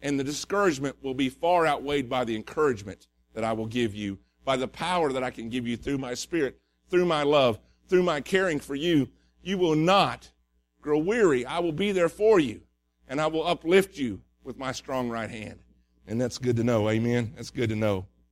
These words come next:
Verse two, "Rather we have renounced secret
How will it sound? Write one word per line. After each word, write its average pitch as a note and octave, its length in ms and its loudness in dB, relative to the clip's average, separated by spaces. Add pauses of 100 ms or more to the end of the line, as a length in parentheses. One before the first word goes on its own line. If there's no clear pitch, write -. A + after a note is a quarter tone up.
(800)
Verse D#3 220 4
two, F3 300 4 (520)
"Rather G#3 240 6
we G3+ 220 8
have F#3+ 180 6
renounced F#3 600 2
secret A3 480 0